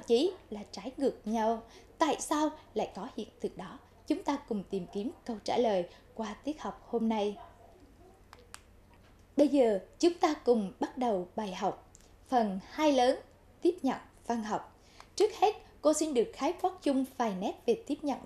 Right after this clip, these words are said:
văn học. Tiếp nhận văn học là một khâu trong quá trình văn học. Như các em đã biết, quá trình văn học được cấu thành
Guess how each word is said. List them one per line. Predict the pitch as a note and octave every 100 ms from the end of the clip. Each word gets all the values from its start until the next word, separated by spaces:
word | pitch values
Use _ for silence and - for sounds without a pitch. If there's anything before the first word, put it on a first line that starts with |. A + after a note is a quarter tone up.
| -
văn | B3
học. | B3+ G#3 - - - - - - -
Tiếp | -
nhận | G4 D4+ G#3+
văn | C#4+ D#4
học | B3+ G#3+ -
là | A#3 G#3
một | G3 F3
khâu | - D#4 D#4
trong | D4+ D#4 C4 -
quá | C#4+ -
trình | B3 G3 - -
văn | A#3+
học. | A3 G3 - - - - -
Như | A#3 B3 C4
các | C4 -
em | C4+ A3+
đã | -
biết, | A3 F4 - - - -
quá | E4+
trình | F4 A#3 F#3+
văn | C4 D4
học | A#3 -
được | A3+ A3+ -
cấu | A3
thành | F4 A#3 G3